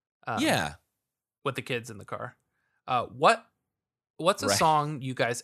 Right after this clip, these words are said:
Speaker 1: actually don't like or ever really go back to listen to by Jimmy Eat World?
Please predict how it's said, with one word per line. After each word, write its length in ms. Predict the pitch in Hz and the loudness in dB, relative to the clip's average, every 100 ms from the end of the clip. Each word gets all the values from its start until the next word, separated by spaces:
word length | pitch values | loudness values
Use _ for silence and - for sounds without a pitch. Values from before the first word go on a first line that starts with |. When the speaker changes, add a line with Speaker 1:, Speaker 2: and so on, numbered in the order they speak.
| - | -2
Speaker 1:
actually 460 | 147 151 - 131 131 | -2 0 -4 -4 -4
don't 340 | - 139 185 - | -2 -2 -2 -6
like 400 | 107 104 - _ _ | -10 -12 -18 _ _
or 140 | 131 - | -10 -4
ever 200 | 143 160 | 0 0
really 400 | 147 123 147 175 | 0 -2 0 0
go 160 | 139 135 | 2 2
back 300 | 131 120 - | 4 0 -2
to 120 | 135 | -4
listen 300 | 123 135 110 | -2 -4 -6
to 200 | - 101 | -10 -10
by 180 | 120 113 | -6 -6
Jimmy 340 | 120 117 117 104 | -6 -8 -8 -10
Eat 120 | - | -8
World? 260 | 107 - | -8 -8